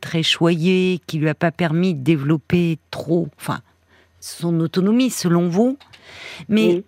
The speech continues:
Speaker 1: il y a des milieux où, au contraire, on encourage, puis il y a la personnalité aussi, euh, de l'enfant. Mais du coup, euh,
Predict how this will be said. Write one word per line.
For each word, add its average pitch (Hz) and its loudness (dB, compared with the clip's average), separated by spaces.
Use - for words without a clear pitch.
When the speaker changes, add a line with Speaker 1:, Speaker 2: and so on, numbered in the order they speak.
Speaker 1:
il 196 -6
y 214 2
a 214 4
des 196 -2
milieux 226 0
où, 214 2
au 190 0
contraire, 214 -2
on 175 0
encourage, 214 0
puis - -6
il - 4
y 160 4
a 156 2
la 147 0
personnalité 170 0
aussi, 156 -4
euh, 151 -2
de 143 0
l'enfant. 202 0
Mais 190 6
du 175 0
coup, 269 0
euh, 185 -2